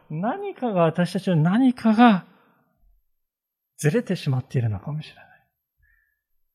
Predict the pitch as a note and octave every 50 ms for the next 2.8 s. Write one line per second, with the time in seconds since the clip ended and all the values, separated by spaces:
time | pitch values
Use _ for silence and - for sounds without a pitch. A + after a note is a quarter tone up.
0 | - D#3+ C#3+ F#3 A3+ C4+ C#4+ - - G#3 F#3+ F#3 G#3 G#3 F#3 D#3 - _ _ _
1 | _ _ _ _ _ _ - C#3 B2 - - D3 D3+ A3 B3 - - E4 E4 D4+
2 | C4 A3+ G#3 - D#3 C#3 C3 - - D3 B2+ A2+ - - - -